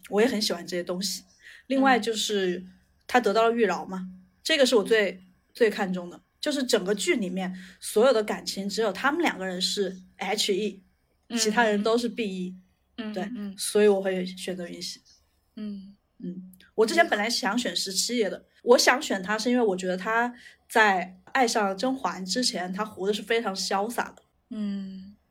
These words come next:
Speaker 1: 嗯，可能有一些假装，因为他不得不假装潇洒，因为
Speaker 2: 对。
Speaker 1: 皇帝还在他身边看着呢，但是看上去知道是潇洒的，对吧？
Speaker 2: 嗯。
Speaker 1: 但是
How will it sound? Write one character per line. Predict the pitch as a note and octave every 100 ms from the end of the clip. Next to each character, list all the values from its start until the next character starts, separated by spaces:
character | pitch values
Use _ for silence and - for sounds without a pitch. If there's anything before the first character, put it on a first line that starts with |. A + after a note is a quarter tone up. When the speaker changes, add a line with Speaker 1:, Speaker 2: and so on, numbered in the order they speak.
| _ -
Speaker 1:
嗯， | F#3 F#3 F#3
可 | A#3+
能 | A#3
有 | C#4 G3
一 |
些 | F3
假 | B3 F#3
装， | G#3 G#3+ -
因 | C4+
为 |
他 | C4+
不 | C#4+
得 | C4+ F#3+
不 | G#3
假 | B3+ F#3+
装 | G3 G3+
潇 | G3
洒， | G3 - _
因 | G3+
为 | G#3+
Speaker 2:
对。 | G#3
Speaker 1:
皇 | G3 F#3
帝 | C#4
还 | A3+ G3
在 |
他 | G3+
身 | G#3 G#3
边 | G#3+
看 | G#3+ A#3
着 | F3+
呢， | F#3 -
但 | D4
是 | C#4+
看 | F#4+ F#4+
上 | C4
去 | G#3+
知 | F#3+
道 | G3+
是 | F#3+ G3
潇 | F#3+ G3+
洒 | F#3+
的， | - _ _
对 | F3+
吧？ | F3 F3+ - - A#3
Speaker 2:
嗯。 | G#3+ F#3+ G3+ _ _ -
Speaker 1:
但 | B3+
是 | B3+ B3 A3+ G#3 F#3+ F3+